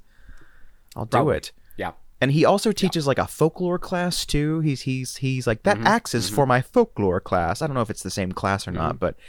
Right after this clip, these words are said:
Speaker 1: I feel like he's just,
Speaker 2: Yeah.
Speaker 1: you know, it's his way to deal with his P-, his P T S D and his trauma from the,
Speaker 2: Probably.
Speaker 1: uh, the massacre tw-, twenty-five years ago.
Speaker 2: Probably. Yes.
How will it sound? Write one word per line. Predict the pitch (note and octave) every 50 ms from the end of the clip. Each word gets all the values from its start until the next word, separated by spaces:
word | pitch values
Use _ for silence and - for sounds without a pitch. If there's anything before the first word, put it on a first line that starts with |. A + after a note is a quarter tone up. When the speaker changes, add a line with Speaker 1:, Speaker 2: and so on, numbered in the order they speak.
| - - - - -
Speaker 1:
I | E3 F#3+
feel | - - E4
like | G#4 G4 -
he's | - A#3+ A#3+ -
just, | - A#3 G#3+ - - -
Speaker 2:
Yeah. | - - - - - - - - - _ - - G2+ -
Speaker 1:
you | F3+ F#3+ G#3
know, | F#3 F3+ F3+ F#3 F3+ -
it's | - C#3+ F3+ F3 - -
his | G3+ G3 F#3+ D#3+
way | D#3+ C#3+ D3+ C#3+ D3 D#3 E3 F3+ G3 G3+
to | G3 - E3 C#3+
deal | B2 C3+ C#3+ C#3+
with | C#3+ C3+
his | - B2+ -
P-, | - - - C#3 C3+ C3+ C3+
his | C3 - - C3+ A#2+ -
P | - - D3 C3+
T | - - C3+
S | B2+ A#2+ -
D | - A#2+ A#2 A#2+
and | A2+ A#2+
his | G#2+ - -
trauma | - - - - G#2+ G#2 G2+ G2+ G#2+ A#2 B2+ C#3 - _ _ -
from | - - A#2+ A2 G#2+ G#2 G#2 G#2 G2+ G2+ - - _ _ _ _ - - -
the, | G#2 A2
Speaker 2:
Probably. | G#2+ G#2+ G#2 G#2 G2+ - - - - - - - - - -
Speaker 1:
uh, | G#2+ G2+ F#2+ F#2+ F2 E2+ C#2+ - -
the | G#2 A2+ G2+
massacre | G#2+ G#2 G2+ G2 - - - - A#2 A2+ B2+ C#3+ - -
tw-, | - - A#2+ A2 -
twenty-five | - - A2 G#2+ - G#2+ G2+ G2+
years | G2+ G2+ G2+ G2+
ago. | A2 G2 A2 G#2+ A#2 C3 D3+ - - - - - - - - - - - - - - - - - - _ _ _ _ _ _ - - -
Speaker 2:
Probably. | - A3 G3+ D3+ G#2+ G2 E2+ - - - - - - - - - - - - - - - - - - - - -
Yes. | G#2+ - - - - - -